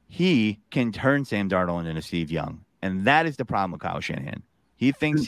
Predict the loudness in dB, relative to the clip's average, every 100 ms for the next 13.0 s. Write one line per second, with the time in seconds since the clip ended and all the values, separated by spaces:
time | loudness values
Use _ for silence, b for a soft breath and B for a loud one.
0 | -2 -4 2 6 6 8 6 6 8 6
1 | 6 -2 0 4 6 6 4 0 2 4
2 | 4 2 0 -4 2 4 4 2 2 2
3 | 2 2 0 -2 -6 0 6 6 6 4
4 | 2 2 2 2 2 0 0 -2 -4 _
5 | _ _ _ 2 2 6 6 6 8 10
6 | 10 6 -10 0 4 4 2 0 2 0
7 | -2 -2 2 2 0 -2 0 4 2 2
8 | -6 -6 b b b 4 4 6 2 4
9 | 4 4 2 2 4 2 2 -2 2 2
10 | 4 4 6 4 2 -8 _ _ -2 -2
11 | -2 -6 4 6 8 6 2 0 -4 -2
12 | -2 0 2 2 4 6 6 6 4 2